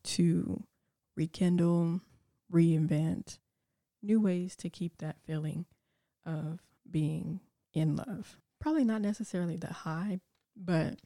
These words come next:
at the core, at the foundation, making sure that your dealings with your partner and your life and your relationship is centered around, um, loving that person.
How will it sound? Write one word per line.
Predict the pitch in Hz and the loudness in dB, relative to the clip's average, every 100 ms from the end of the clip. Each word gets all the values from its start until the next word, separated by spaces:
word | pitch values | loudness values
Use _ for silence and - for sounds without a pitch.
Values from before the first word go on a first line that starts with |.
| _ _ _ | _ _ _
at | - 190 - | 0 0 0
the | 175 | -8
core, | - 175 185 170 196 _ _ _ | -4 -6 -4 -6 -8 _ _ _
at | 196 196 | -6 -4
the | 185 | -4
foundation, | 170 165 170 170 185 | -4 -4 -6 -6 -4
making | 165 165 170 | -4 -2 -4
sure | - 202 196 - - _ _ - | -4 -4 -4 -6 -10 _ _ -10
that | 175 147 180 - - _ _ _ _ _ - | -2 0 0 -6 -12 _ _ _ _ _ -2
your | 180 | 0
dealings | 160 160 160 160 | 2 2 2 0
with | 170 - | -2 -4
your | 170 | -4
partner | 156 - 160 160 165 | -4 -4 -4 -4 -4
and | - 165 | -8 -10
your | 165 160 160 165 - _ _ | -8 -6 -6 -8 -12 _ _
life | 165 160 160 | -2 -2 -2
and | 165 | -4
your | 156 | -2
relationship | 160 160 190 165 175 - _ _ _ _ _ _ | 0 -2 -4 -6 -8 -10 _ _ _ _ _ _
is | 185 175 170 185 - _ _ | 2 2 -2 -8 -18 _ _
centered | _ 180 156 151 180 - - | _ -4 -2 -2 -6 -10 -6
around, | 165 156 147 - 165 - _ _ _ - | -4 -4 -6 -8 -12 -14 _ _ _ 0
um, | 170 165 170 170 196 _ _ - | 2 4 0 -4 -8 _ _ -8
loving | 165 160 160 | -2 0 0
that | - | -2
person. | 160 170 151 | -4 -6 -8